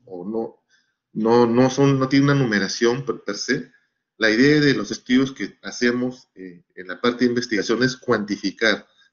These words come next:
darle una magnitud cuantificable, ¿no? Por ejemplo, conocimiento, la variable de conocimiento es una variable que implica a, cono-, hacer cosas, ¿no? Determinar o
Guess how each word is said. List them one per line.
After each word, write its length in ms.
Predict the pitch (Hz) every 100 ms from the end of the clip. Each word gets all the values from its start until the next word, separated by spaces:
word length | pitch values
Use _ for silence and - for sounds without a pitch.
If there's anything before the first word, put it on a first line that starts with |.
| _
darle 280 | 113 127 127
una 180 | 135 139
magnitud 560 | 123 110 95 - 127
cuantificable, 760 | 127 123 120 _ - 107 82 - _ _ _ _ _ _
¿no? 160 | 120 123
Por 160 | 117
ejemplo, 540 | 107 147 147 151 151 160 - - - _ _
conocimiento, 1080 | 117 110 107 110 120 139 131 123 262 - _ _ _ _ _ _ -
la 100 | 101
variable 300 | 107 139 143
de 60 |
conocimiento 760 | 135 107 101 104 107 120 117 127
es 60 |
una 160 | 123 123
variable 760 | 117 101 120 113 110 151 165 _
que 100 | 101
implica 680 | 90 113 113 120 165 - _ _ _ _ _ _ _ _ _ _
a, 200 | - -
cono-, 220 | 117 113 104 -
hacer 320 | 110 147 147
cosas, 340 | 180 156 110
¿no? 120 | 117
Determinar 560 | 117 110 110 107 127 135
o 320 | 113 104 -